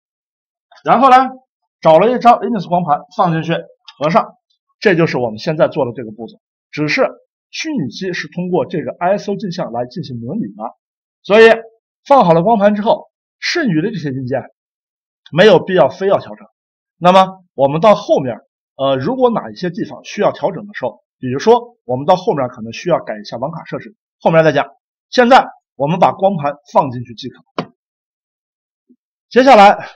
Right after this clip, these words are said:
我们就可以给我们这个迅捷通电了。在这里，迅捷的这上面看有打开电源、关闭电源，哎，虚拟机还有个好处是挂起，挂起啊，相当于暂停，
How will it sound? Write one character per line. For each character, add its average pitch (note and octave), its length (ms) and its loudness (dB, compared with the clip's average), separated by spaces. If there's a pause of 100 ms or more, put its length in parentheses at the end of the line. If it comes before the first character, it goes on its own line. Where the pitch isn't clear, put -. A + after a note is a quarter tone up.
(120)
我 C3 140 -2
们 C3+ 100 -4
就 E3 140 -2
可 E3+ 160 -4
以 F3 80 0
给 F3 180 -4
我 C3 140 -4
们 G#2+ 100 -12
这 D3+ 100 -8
个 B2+ 120 -10
迅 B2+ 240 -10
捷 A#2+ 100 -12 (160)
通 D#3 100 -4
电 E3 140 2
了。 - 180 -8 (400)
在 D#3 140 4
这 E4+ 160 0
里， F3 180 2 (720)
迅 A3 280 -4
捷 G#3+ 140 0
的 A3 100 0
这 G#3+ 140 -4
上 G#3+ 240 -4
面 C#3+ 120 0 (360)
看 G3+ 240 2
有 A#3 80 4
打 G#3+ 160 0
开 F#3+ 100 -4
电 G3 140 -2
源、 G3 240 2 (400)
关 D4 260 2
闭 B3 160 -8
电 A#2+ 40 -12
源， A#2 180 -12 (460)
哎， D#3 200 2 (560)
虚 C4 200 -4
拟 E3+ 80 0
机 F3+ 120 0
还 F3 160 2
有 E3 80 0
个 E3 60 -6
好 - 240 -12
处 C3 280 -16
是 - 340 -10 (100)
挂 - 300 0
起， - 340 -10 (920)
挂 D#4 200 6
起 A#2 260 -6
啊， D3+ 240 0 (100)
相 G3+ 280 -2
当 G#3 180 2
于 G#3 60 -4
暂 E3 200 -6
停， A#2 400 -16